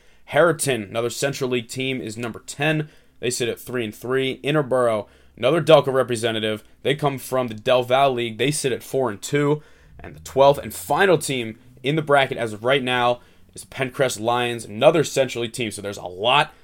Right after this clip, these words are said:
of Delco and Central League in the five A bracket, and you keep going down the list, and the first two teams out, Radnor and Sun Valley. So there's gonna be a lot of competition. Springfield's not too far out. It's sixteen. Um,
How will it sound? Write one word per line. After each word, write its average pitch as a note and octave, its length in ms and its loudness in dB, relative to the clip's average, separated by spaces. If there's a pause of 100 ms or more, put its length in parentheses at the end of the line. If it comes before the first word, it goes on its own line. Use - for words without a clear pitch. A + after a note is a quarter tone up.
(320)
of - 140 -20
Delco B2+ 560 4 (120)
and F#2+ 120 -14
Central C#3 400 -2
League B2 340 -2 (360)
in D3 200 2
the C#3 80 0
five C3 300 2
A B2 80 2
bracket, A#2 520 -2
and G#2 140 -10
you G2 60 -14
keep D#3 180 -6
going D3 220 0
down C3+ 220 0
the B2 80 -2
list, C3+ 260 -2
and G#2 100 -10
the F#2+ 40 -12
first D3 300 -4
two D3+ 140 -8
teams C#3 460 -6
out, C3 320 -4 (560)
Radnor B2+ 480 0
and G#2+ 160 -6
Sun B2+ 280 -4
Valley. A2 360 -4 (840)
So B2 140 -2
there's B2+ 180 0
gonna D3+ 160 0
be C3+ 260 -2
a - 100 -4
lot B2+ 500 2 (220)
of - 120 -18
competition. B2 640 -4
Springfield's C#3 520 -4
not C3 180 -2
too C3+ 120 -6
far B2+ 280 -2
out. B2+ 240 2
It's - 120 -10
sixteen. C#3+ 680 -4 (400)
Um, G#2 320 -4